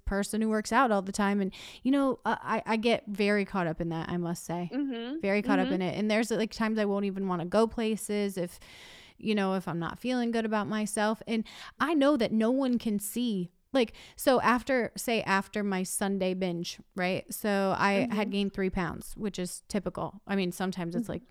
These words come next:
Speaker 1: eight. Um,
Speaker 2: Uh-huh.
Speaker 1: but no one, I'm five nine. No one can see three pounds on my body. But
Speaker 2: Right.
Speaker 1: to me, it's like,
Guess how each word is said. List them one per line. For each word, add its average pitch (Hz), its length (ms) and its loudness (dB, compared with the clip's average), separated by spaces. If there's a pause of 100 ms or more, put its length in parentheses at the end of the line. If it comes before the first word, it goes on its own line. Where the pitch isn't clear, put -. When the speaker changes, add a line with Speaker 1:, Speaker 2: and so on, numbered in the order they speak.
(360)
Speaker 1:
eight. 175 380 -8 (180)
Um, 180 380 -4 (200)
Speaker 2:
Uh-huh. 226 300 6
Speaker 1:
but 226 260 4 (720)
no 254 280 6
one, 277 260 6
I'm 220 240 6
five 220 500 4
nine. 202 480 2
No 202 180 6
one 262 300 4
can 240 180 0
see 233 260 -2
three 214 320 -2
pounds 214 340 0
on 196 80 2
my 180 160 0
body. 202 480 0 (480)
But 214 220 6
Speaker 2:
Right. 190 240 6 (160)
Speaker 1:
to 240 160 4
me, 269 600 4 (120)
it's - 240 0
like, 220 180 0